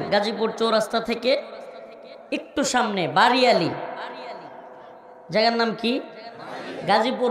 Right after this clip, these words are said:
মেট্রোপলিটন পুলিশের সামনে, হেডকোয়ার্টারের সামনে, বাড়িয়ালি স্কুল মাঠের পাশে, চৌরাস্তা থেকে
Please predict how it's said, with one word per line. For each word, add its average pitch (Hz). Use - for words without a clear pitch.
মেট্রোপলিটন 233
পুলিশের 214
সামনে, 185
হেডকোয়ার্টারের 202
সামনে, 185
বাড়িয়ালি 233
স্কুল 302
মাঠের 233
পাশে, 160
চৌরাস্তা 247
থেকে 269